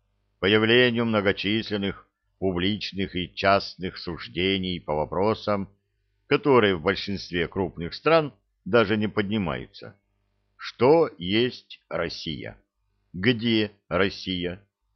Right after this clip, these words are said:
Что значит быть русским? Это не просто теоретические вопросы. Любой ответ на них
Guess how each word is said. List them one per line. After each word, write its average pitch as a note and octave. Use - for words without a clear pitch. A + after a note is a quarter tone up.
Что B2+
значит C3+
быть E2
русским? -
Это A#2+
не E3+
просто E3
теоретические D#3
вопросы. A2
Любой A#2
ответ C#3
на E2+
них B2+